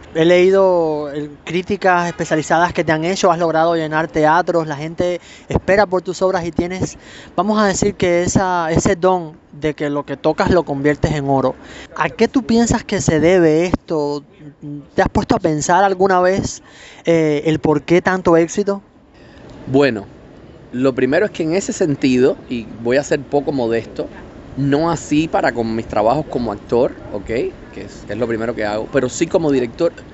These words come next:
Speaker 2: yo he trabajado para el éxito. Porque n-, te mentiría si te dijera lo contrario. Mis obras, hasta el nombre, están pensadas para el éxito.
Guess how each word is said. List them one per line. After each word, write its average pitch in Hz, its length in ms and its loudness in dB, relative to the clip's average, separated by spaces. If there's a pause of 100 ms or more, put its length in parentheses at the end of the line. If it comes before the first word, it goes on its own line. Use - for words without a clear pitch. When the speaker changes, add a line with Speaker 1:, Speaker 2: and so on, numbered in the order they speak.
Speaker 2:
yo 143 160 4
he 151 40 4
trabajado 120 500 0
para 104 200 -2
el 95 100 -6
éxito. - 380 -14 (1300)
Porque 135 280 0
n-, 127 320 -2
te 127 160 0
mentiría 127 500 2
si 147 80 -4
te 123 100 0
dijera 120 260 2
lo 131 100 0
contrario. 113 500 -2 (160)
Mis 127 240 -6
obras, 180 320 0 (180)
hasta 135 360 -2
el 131 160 -2
nombre, 165 300 2
están 139 260 -2
pensadas 127 680 -2 (140)
para 113 160 2
el 104 120 0
éxito. 104 380 -8